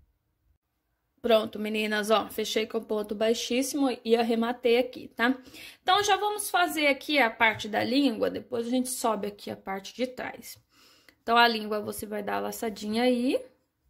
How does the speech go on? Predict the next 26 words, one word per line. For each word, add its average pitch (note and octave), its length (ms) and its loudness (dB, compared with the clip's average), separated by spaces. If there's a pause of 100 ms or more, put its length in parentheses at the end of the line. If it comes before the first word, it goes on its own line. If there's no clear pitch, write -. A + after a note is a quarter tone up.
(1900)
tá? A3 320 -6 (1080)
E A#3 160 -10
você B3+ 240 4
vai A#3+ 180 4
localizar A#3+ 880 2 (460)
a A3+ 80 -2
laçadinha A#3 540 2
daqui A#3 180 -2
de C4 120 2
dentro. - 340 -4
Tem F4+ 260 4
gente B3+ 420 6
que B3+ 200 2
avessa A3 640 2
o G#3 40 -12
sapatinho, G#3 840 -6 (500)
né? G#3 360 0 (380)
Aí A3 200 6
você C#4 300 4
vai C4 220 6 (240)
achar B3+ 360 2
o - 20 4
melhor C4+ 300 6
jeito C#4 320 2
pra C4+ 180 0
você. - 480 -2